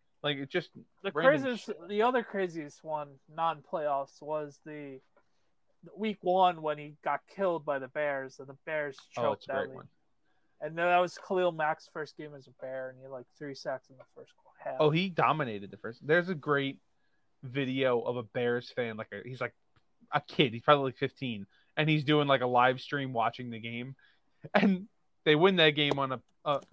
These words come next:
Speaker 1: like, a ten-yard pass to Cobb that he takes seventy yards. And the guy just goes, "Not Cobb again," 'cause he hit Cobb on the, uh, he came back from his collarbone, and they won the division on the last game of this year on a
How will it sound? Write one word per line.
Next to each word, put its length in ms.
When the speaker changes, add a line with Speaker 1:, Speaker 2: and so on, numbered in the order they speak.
Speaker 1:
like, 240
a 80
ten-yard 600
pass 220
to 120
Cobb 320
that 120
he 100
takes 320
seventy 400
yards. 540
And 140
the 60
guy 200
just 200
goes, 240
"Not 380
Cobb 460
again," 600
'cause 160
he 100
hit 180
Cobb 280
on 180
the, 280
uh, 420
he 100
came 180
back 140
from 100
his 140
collarbone, 720
and 120
they 180
won 160
the 80
division 380
on 140
the 40
last 200
game 180
of 100
this 220
year 360
on 140
a 60